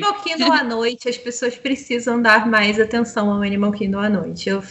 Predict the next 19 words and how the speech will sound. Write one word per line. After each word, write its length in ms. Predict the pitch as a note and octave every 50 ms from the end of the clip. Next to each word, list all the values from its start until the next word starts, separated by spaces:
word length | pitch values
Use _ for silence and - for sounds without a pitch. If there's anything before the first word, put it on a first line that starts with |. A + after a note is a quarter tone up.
| - -
eu 120 | - - G3+
falo 240 | - B3 A#3+ A#3+ B3
isso 200 | B3 A#3 - C4+
sempre, 440 | - - A3 F#3+ G#3 A3 G#3+ A3
eu 40 | A3
nunca 200 | A3 A3+ A3+ B3
vou 100 | A3+ A#3
deixar 280 | A3 A#3 A3 - A3 G#3
de 120 | G#3 -
falar, 500 | - - G3+ F#3+ F#3 F3 F3 F3+ F#3 F#3 -
porque 640 | G#3 G3+ - - - G3+ F#3 F#3 F#3+ G3 F#3+ F#3 F#3+
as 80 | G3+ G3+
pessoas 320 | - G#3+ G#3 - A3 G#3
precisam 460 | - - A#3+ A3+ - A#3+ A#3 A#3+ B3+
ser 220 | A#3+ - B3 - -
convencidas 760 | - B3 A#3+ B3 C4+ C#4+ C#4+ - - G#3 G#3 G#3 A3+ A3+ A3
de 80 | A#3 A#3
ficar 380 | - D4+ D4+ - C4+ A#3+ A#3+
no 80 | B3+